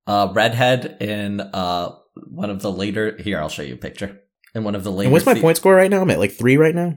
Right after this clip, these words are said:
Speaker 1: Yeah, because you've gotten Brie Larson right and, uh, Chris Hemsworth.
Speaker 2: Like, I vaguely recognize her, but I really don't have a sense of who she is at all.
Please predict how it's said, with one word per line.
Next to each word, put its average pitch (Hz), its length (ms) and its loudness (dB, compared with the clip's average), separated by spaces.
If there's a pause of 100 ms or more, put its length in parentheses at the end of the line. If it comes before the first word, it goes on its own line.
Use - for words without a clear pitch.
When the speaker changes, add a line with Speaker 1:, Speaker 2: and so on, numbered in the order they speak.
(140)
Speaker 1:
Yeah, 90 300 -4
because 101 320 -8
you've 101 100 -6
gotten 101 380 -2
Brie 113 160 -4
Larson 107 480 -2
right 104 340 -2
and, 92 240 -6
uh, 85 240 -8
Chris - 240 -10
Hemsworth. - 480 -14 (600)
Speaker 2:
Like, 160 160 2
I 170 80 6
vaguely 165 420 4
recognize 196 460 4
her, 208 120 8
but 123 120 4
I 120 40 8
really 123 360 6
don't 113 240 2
have 101 160 -2
a 95 60 -2
sense 92 260 -2
of 87 80 -8
who 95 100 -2
she 85 200 -6
is 80 120 -4
at 80 60 -2
all. - 240 -8